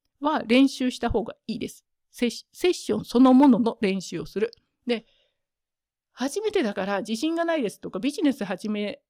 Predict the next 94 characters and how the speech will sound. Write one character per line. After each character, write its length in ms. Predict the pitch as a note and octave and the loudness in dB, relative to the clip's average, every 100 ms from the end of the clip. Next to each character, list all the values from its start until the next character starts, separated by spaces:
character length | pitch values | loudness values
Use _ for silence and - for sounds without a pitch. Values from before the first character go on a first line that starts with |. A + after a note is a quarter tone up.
| - | -4
て 240 | A3+ G3+ | -2 -2
私 280 | - A3+ C4+ | -2 -4 -4
自 180 | C4 G#3+ | -4 -4
信 160 | - C#4+ | 0 2
が 80 | |
な 120 | C#4+ C4+ | 2 2
い 60 | |
で 60 | G3 | -2
す 120 | - | -8
っ 40 | |
て 140 | - F3 | -16 -8
言 160 | G#3 | -6
っ 20 | A#3 | -6
て 220 | - D4 | -2 0
る 120 | D#4 | 2
暇 260 | C#4+ C4 B3+ | 2 2 2
が 80 | |
あ 40 | C4 | 0
っ 20 | - | -2
た 100 | G3+ | -4
ら、 80 | F#3 | -2
ま 140 | B3+ | -2
ず 100 | A#3 | -2
は 80 | G#3+ | -4
練 160 | G3 | -4
習 140 | G#3+ G3+ | -4 -6
し 80 | - | -6
て 120 | G#3 | -8
っ 20 | |
て 240 | - - | -8 -4
い 80 | - | -2
う、 40 | - | 0
<laughs> 20 | |
無 180 | G#3+ B3 | 2 2
料 300 | C4+ D4 C#4+ | 4 2 2
で 100 | C#4 | 2
い 140 | C4+ | 2
い 80 | C4+ | 2
か 100 | - | 0
ら 120 | F#3 | -2
と 140 | - C4+ | 2 4
に 140 | B3 | 4
か 140 | - A#3 | 2 0
く 140 | F#3 | 0
練 200 | F#3 G#3+ | 0 0
習 200 | A3 A3 | 0 -2
し 60 | A3 | 0
て、 260 | B3+ A#3 - | 2 2 0
あ 120 | A3 | -4
の、 180 | F#3+ F#3 | -6 -4
セ 140 | D#4+ | -2
ッ 40 | |
シ 180 | F4+ - | -2 -2
ョ 40 | F#3 | -4
ン 40 | |
に 60 | F3 | -6
自 160 | - | -8
信 180 | - B3+ | -2 2
が 80 | C4 | 4
な 100 | C4+ | 2
い 60 | A#3 | 0
と 100 | F#3+ | -4
か 220 | G#3 - _ _ _ G3+ | -8 -10 _ _ _ -4
言 140 | G#3+ | 0
わ 160 | E4 F#4 | 2 2
な 140 | F4+ | 2
い 120 | D4+ | 2
よ 120 | C#4 | 2
う 60 | A3+ | 0
に 160 | A#3 _ _ _ _ | -4 _ _ _ _
な 160 | G#3+ F#3+ | -2 -2
る。 120 | - _ - | -4 _ 0
も 100 | A#3 | 0
う 40 | |
絶 220 | C4+ - | 0 -4
対 180 | - G4 | -2 -2
百 240 | E4 C#4+ - | -2 -4 0
パ 100 | F4+ | 0
ー 40 | |
セ 100 | G4 | 0
ン 40 | |
ト 60 | D4 | -4
自 160 | A#3 G3 | -6 -4
信 320 | A#3 A3+ A3 | 0 2 2
は 140 | A3+ | 0
持 160 | F3+ A#3 | 0 0
て 140 | F#4 | 0
な 80 | F4+ | 0
い 60 | G3+ | -2
ん 80 | |
だ 100 | G#3 | -4
け 120 | E3 F3 | -12 -12
れ 140 | F3+ | -10
ど、 280 | G#3+ F#3+ | -6 -8